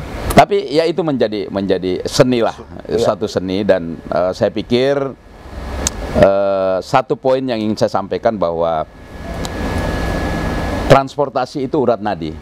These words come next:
Speaker 2: Ya.
Speaker 1: Ya, transportasi itu urat nadi, darat, laut, udara, sehingga tujuannya adalah keselamatan dan keamanan.
Speaker 2: Oke, makin banyak nanti sahabat Lugas T V yang akan
Speaker 1: Ya.
Speaker 2: kita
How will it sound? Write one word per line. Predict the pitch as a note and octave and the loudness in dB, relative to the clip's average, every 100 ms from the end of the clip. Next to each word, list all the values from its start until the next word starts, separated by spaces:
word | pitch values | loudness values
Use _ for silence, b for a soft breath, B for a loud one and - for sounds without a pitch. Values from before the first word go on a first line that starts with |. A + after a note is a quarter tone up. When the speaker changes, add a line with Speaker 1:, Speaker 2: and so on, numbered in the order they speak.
| - | -10
Speaker 2:
Ya. | F#2+ F2 - - | -6 -6 -4 0
Speaker 1:
Ya, | D#2 D2 | 2 2
transportasi | - F2 - F2+ F2+ F2+ F#2 | 0 -2 -2 -2 -2 -2 -4
itu | F2+ | -2
urat | D#2 D2+ | -2 -2
nadi, | E2 E2 D#2+ D#2+ | -4 -4 -2 0
darat, | E2 D#2 D2+ | 0 -2 -4
laut, | D#2 D#2+ | -4 -4
udara, | D#2+ D2 D2+ E2+ B2 D3 B B B B B - | -2 0 0 0 0 -2 B B B B B -2
sehingga | - A2 G#2 G#2+ | 2 4 4 2
tujuannya | B2+ A2+ C3 A#2+ D#3 | 0 2 2 2 -2
adalah | B2 G#2 F#2+ G2 A2+ A2 - - | 0 0 2 0 -2 -10 -10 -4
keselamatan | - A2 F#2 F#2+ G#2+ G2 | 0 0 -2 -2 -2 -2
dan | E2 E2+ - - - - | -4 -6 -10 -12 -4 2
keamanan. | F#2+ F2+ D#2 D2+ C#2+ - | 4 4 -2 -2 2 2
Speaker 2:
Oke, | D3 D#3+ A#2+ | 4 0 -2
makin | G2+ - B2+ B2 D#3 C#3+ | -8 -6 -6 -2 -2 2
banyak | C#3 D#3+ D3+ | 2 0 -2
nanti | D3 C#3+ B2+ | -4 -4 0
sahabat | C#3+ C3+ B2+ | 0 0 -2
Lugas | C#3+ C3 | -2 -2
T | C3+ | 0
V | C3 | 0
yang | B2 | 0
akan | B2+ | -2
Speaker 1:
Ya. | - | 0
Speaker 2:
kita | B2+ | 0